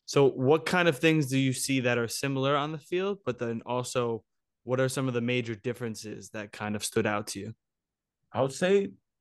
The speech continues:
Speaker 2: the level of play is very similar. Um, in regards to individual talent that I've seen, I've actually seen more in the U S L. Um, in the U S L, you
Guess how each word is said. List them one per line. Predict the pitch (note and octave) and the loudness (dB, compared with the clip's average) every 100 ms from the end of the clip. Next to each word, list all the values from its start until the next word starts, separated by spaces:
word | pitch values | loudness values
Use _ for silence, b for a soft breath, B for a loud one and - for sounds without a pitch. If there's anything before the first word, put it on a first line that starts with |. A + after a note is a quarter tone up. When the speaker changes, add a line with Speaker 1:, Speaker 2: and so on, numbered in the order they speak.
| - | -10
Speaker 2:
the | C3+ | -4
level | A2 A2+ C#3 E3 | 0 2 2 2
of | B2+ - | 0 -4
play | - A2 G2+ | -6 -4 -4
is | F#2+ | -6
very | E2 F2 F#2+ F#2+ | -8 -2 0 0
similar. | F#2+ - F2+ G2 G#2 A2+ A#2+ _ _ _ | -4 -8 -4 -2 -2 -4 -10 _ _ _
Um, | F#2+ G2 F#2+ F#2 F2+ F#2 _ _ _ _ _ - | 0 2 0 -2 -6 -12 _ _ _ _ _ -6
in | B2 B2+ | -2 0
regards | B2 A2+ B2+ C#3 - | 0 4 4 2 -2
to | - C3 G#2+ A#2+ | -4 0 0 -2
individual | A#2 A2+ F#2+ A2 G#2+ A#2+ A2 | -2 -2 -4 -6 -4 -4 -6
talent | - A2+ G#2+ A#2 A#2+ | -4 -2 0 -2 -2
that | G#2 | -2
I've | G2 F#2 | -2 -4
seen, | - - A#2 C3+ D#3+ F#3+ - _ _ _ _ A2+ | -10 -4 -2 0 -2 -4 -12 _ _ _ _ 0
I've | A2+ A2 F#2+ - _ _ _ - | 2 0 -2 -14 _ _ _ -6
actually | A2+ C#3+ - B2+ | -2 -2 -4 -8
seen | - B2+ A#2 | -6 -4 -2
more | G#2 G#2+ | 0 -2
in | A2 | -2
the | G2+ | -2
U | G2 G#2 | 0 0
S | G#2 G#2 | -2 -2
L. | G2 G#2+ C3 D3 _ _ _ - | 0 2 0 -4 _ _ _ -6
Um, | G#2+ G#2+ G#2+ G2+ | -4 -2 -2 -2
in | A2 | -2
the | A2+ | 0
U | B2 C#3 | 2 2
S | C#3 | 2
L, | B2+ B2 | 2 2
you | A#2 A2 G#2+ G#2 G2+ | 0 -4 -4 -6 -8